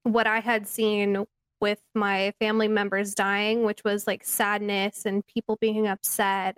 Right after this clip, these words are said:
and, you know, just what hospitals feel like. Everybody always says that when you go to Saint Jude, it doesn't feel like a hospital, and it doesn't. We're gonna keep saying that over and over and again because I'm terrified of hospitals. It's not,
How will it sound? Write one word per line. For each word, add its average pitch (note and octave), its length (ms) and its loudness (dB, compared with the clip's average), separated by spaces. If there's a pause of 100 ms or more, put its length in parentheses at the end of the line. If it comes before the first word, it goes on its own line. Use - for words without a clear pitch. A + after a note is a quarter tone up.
(120)
and, G3 460 -2 (200)
you A#3 100 0
know, G#3+ 300 0
just C4 200 -2
what C#4 120 0
hospitals - 580 -4
feel G#3 220 -2
like. F3 260 -4
Everybody B3+ 460 0
always A#3+ 180 4
says A3 220 0
that G3 120 0
when G#3 120 2
you G#3+ 80 2
go A3+ 160 2
to A3+ 100 2
Saint A3 220 0
Jude, G#3 160 2
it G#3 80 -2
doesn't G#3 340 -4
feel G#3+ 140 0
like F#3+ 160 -4
a - 40 -4
hospital, G3+ 520 -6
and G#3+ 180 -2
it G3 100 -4
doesn't. F3+ 420 -6 (200)
We're A3+ 160 2
gonna A#3 180 0
keep A#3 200 -4
saying A3+ 220 0
that A3 160 0
over G#3+ 200 0
and G#3 80 -2
over G#3 220 0
and A3+ 80 -2
again B3 420 0
because G#3+ 720 -2
I'm B3 260 0
terrified A#3+ 600 0
of C4 60 -2
hospitals. C#4 680 0
It's - 300 -4
not, G3 260 -2